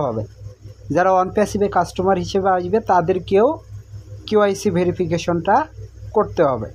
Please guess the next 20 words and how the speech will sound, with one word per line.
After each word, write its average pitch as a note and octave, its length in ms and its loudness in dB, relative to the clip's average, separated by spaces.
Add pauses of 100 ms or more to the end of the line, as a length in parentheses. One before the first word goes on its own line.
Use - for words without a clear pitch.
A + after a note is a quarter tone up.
(160)
এটা G#3 180 2
বাধ্যতামূলক। G3+ 600 0 (1300)
তো F#3 140 2
যারা G3+ 220 4
ফাউন্ডার G#3+ 340 2 (100)
রয়েছেন, D#3+ 320 0 (960)
ভাই, G3+ 140 2 (200)
আগেই A#3 280 0
কি C#4 80 0 (100)
কেওয়াইসি B3 320 2 (100)
ভেরিফিকেশন A#3+ 520 2 (100)
আসবে? G#3 240 0 (680)
না G3+ 180 2
ভাই, A#2 140 0 (2000)
ইতিমধ্যেই A#3 560 2 (160)
এসআর A#3 340 2 (100)
কিন্তু A3+ 220 0 (140)
আমাদেরকে G3+ 400 0 (140)
ঘোষণা G#3+ 300 2 (100)
দিয়ে G3+ 140 4